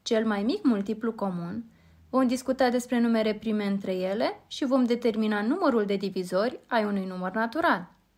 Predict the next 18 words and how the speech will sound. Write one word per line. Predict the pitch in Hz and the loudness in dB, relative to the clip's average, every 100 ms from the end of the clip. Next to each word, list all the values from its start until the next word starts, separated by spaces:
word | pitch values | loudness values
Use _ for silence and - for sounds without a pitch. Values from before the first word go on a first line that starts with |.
| _ _ _ _ - | _ _ _ _ -6
Dar | 202 208 | 0 0
de | 196 196 | 0 -6
ce | 196 196 | -4 -6
să | 233 | -2
învățăm | 240 254 269 285 269 | 2 2 2 2 4
atât | 262 269 262 | 2 2 2
de | |
multe | 262 262 262 262 | 4 2 2 0
lucruri | 254 254 254 | 0 -2 0
despre | 254 254 254 | 0 0 -2
numere | 247 254 247 247 | 0 2 2 2
prime? | 277 320 262 185 - _ _ _ | 2 2 2 -2 -12 _ _ _
Au | - 208 208 | 0 4 6
oare | 208 214 | 6 6
aplicabilitate | 214 214 214 208 208 208 208 208 202 208 | 4 2 0 0 2 0 2 2 2 0
în | 208 | -2
lumea | 208 202 | -2 -2
înconjurătoare? | 202 202 202 196 196 196 226 311 262 | -2 -2 -2 0 0 4 4 6 4